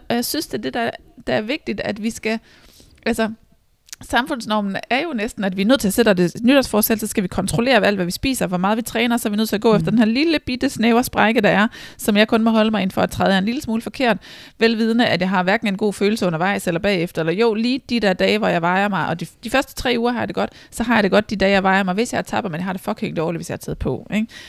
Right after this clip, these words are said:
Speaker 1: Altså sådan, og resten af tiden, så begynder det bare at blive en kamp, det bliver hårdt, jeg bliver stresset, jeg bliver presset, jeg mister mit overskud, jeg vrisser mine børn, altså du ved, alt det der, så begynder det der at køre.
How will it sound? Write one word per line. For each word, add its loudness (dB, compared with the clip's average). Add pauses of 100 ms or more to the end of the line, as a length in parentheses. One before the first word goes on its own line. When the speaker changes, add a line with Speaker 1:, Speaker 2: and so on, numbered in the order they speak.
(160)
Speaker 1:
Altså -2
sådan, -2
og 4
resten 0
af -4
tiden, -2
så -4
begynder 2
det 2
bare 4
at 0
blive -2
en -4
kamp, 0
det -2
bliver 2
hårdt, 2
jeg -4
bliver -4
stresset, -4
jeg -2
bliver -4
presset, -2
jeg -4
mister -4
mit -2
overskud, -2
jeg -2
vrisser -2
mine -6
børn, 0
altså -4
du -6
ved, 2
alt 2
det 0
der, 2
så -2
begynder 0
det -2
der -2
at -4
køre. 0